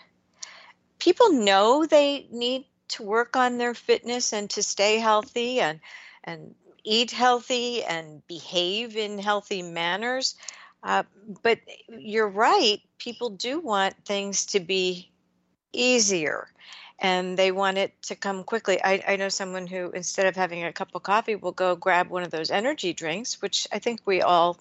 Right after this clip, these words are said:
know at this point that they're not terribly good for you, especially as a post-workout beverage. Um, but when you're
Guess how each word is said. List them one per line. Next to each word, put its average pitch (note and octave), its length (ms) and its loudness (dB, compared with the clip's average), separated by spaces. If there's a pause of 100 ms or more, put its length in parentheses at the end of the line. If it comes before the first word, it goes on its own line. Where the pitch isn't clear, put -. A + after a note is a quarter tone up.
know E3+ 240 0
at F3 100 0
this E3+ 180 -2
point F3 420 -8
that E3 140 -4
they're E3 160 -2
not E3 260 -2 (440)
terribly G3 420 2
good G3+ 300 -2
for D#3 200 -2
you, C#3+ 300 -2 (400)
especially F#3 560 0
as D#3 220 0
a C#3+ 140 -6 (100)
post-workout F3 1200 -2 (240)
beverage. D#3+ 840 -2 (520)
Um, F3 380 -2 (580)
but E3+ 160 -2 (220)
when A3+ 720 -2
you're A#3+ 320 2